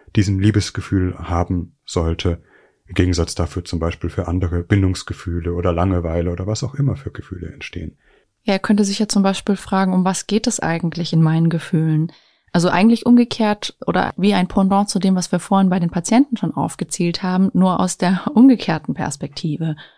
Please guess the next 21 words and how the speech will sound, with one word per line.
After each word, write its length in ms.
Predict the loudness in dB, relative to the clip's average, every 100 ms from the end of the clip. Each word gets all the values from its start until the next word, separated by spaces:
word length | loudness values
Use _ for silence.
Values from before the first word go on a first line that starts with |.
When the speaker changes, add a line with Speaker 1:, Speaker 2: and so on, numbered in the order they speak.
| _ _ _ _ _
Speaker 2:
Und 140 | 0 2
hier 100 | 4
gibt 200 | 2 0
es 100 | -2
ja 100 | 0
schon 200 | 2 2
so 80 | 2
ein 100 | 0
paar 160 | 0
Hinweise, 560 | 4 6 6 4 0 0
er 80 | 0
möchte 380 | 0 -2 -4
Antonia 480 | -4 0 0 2 4
mitnehmen 520 | 4 4 2 2 4
in 160 | 4 2
seinen 520 | 2 2 6 6 4
Alltag, 440 | 2 0 0 -4 -4
ihr 160 | -4 -2
seine 560 | 0 2 4 4 4
Welt 260 | 0 -2 -4
zeigen. 540 | -6 -4 -2 -2 -2